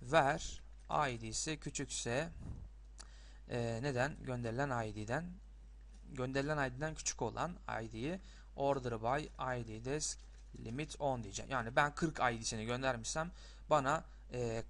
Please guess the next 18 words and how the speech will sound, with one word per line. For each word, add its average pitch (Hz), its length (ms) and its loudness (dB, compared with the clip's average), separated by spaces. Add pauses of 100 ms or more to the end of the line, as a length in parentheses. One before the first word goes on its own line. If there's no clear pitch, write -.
kırktan 156 380 2
otuz 143 240 -2
dokuz'a 143 320 0
kadar 117 220 0
olan 107 280 0
değerleri 117 440 2
getirecek. 107 680 -2 (2500)
Bir 190 100 4
de 202 100 12
şöyle 202 240 10
yapalım. 139 380 4
Say 165 340 8
diyelim. 123 280 2 (3250)
MySQL, 123 760 2 (500)
e, 110 280 0 (180)
num 131 220 0 (1080)
rows. - 400 -10 (640)
Bu. 117 280 -4